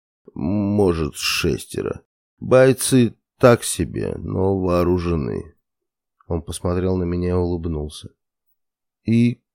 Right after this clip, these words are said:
колдун». «Колдун?» переспросила я, замерев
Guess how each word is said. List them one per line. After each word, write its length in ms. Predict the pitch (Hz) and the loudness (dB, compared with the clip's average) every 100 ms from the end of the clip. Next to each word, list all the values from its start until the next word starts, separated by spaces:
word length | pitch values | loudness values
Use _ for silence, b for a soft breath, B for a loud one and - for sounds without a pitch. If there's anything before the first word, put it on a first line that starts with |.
| _ | _
колдун». 760 | - 98 104 90 87 78 78 - _ _ _ _ _ _ _ _ _ _ _ _ _ _ - | -2 2 2 0 0 -2 -4 -10 _ _ _ _ _ _ _ _ _ _ _ _ _ _ -6
«Колдун?» 680 | 87 85 82 107 160 180 - _ _ _ _ _ | -4 -4 -2 2 4 2 -4 _ _ _ _ _
переспросила 720 | - 90 - - 101 - 101 95 | -4 -4 -2 0 0 2 2 4
я, 340 | 85 73 73 _ _ - | 2 0 -6 _ _ -8
замерев 580 | 87 98 101 104 - | 0 4 4 4 0